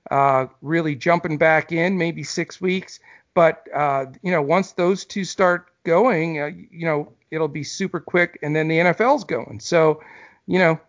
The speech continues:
talk about zero to a hundred, uh, that's exactly what we're gonna be doing. So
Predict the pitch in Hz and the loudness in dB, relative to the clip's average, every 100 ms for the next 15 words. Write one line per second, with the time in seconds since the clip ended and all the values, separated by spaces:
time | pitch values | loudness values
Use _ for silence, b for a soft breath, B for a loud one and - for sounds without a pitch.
0 | - - 214 214 180 139 196 185 180 160 | -6 0 2 4 0 0 0 2 2 0
1 | 165 190 202 156 143 - 160 143 139 139 | 0 0 0 -2 -4 -8 -4 -2 -2 -2
2 | 147 147 156 131 131 131 135 131 - 131 | -4 -6 -8 -2 -2 -2 -10 -10 -10 -6
3 | 131 127 123 143 135 120 113 151 139 | -6 -6 -2 0 0 -2 -2 2 2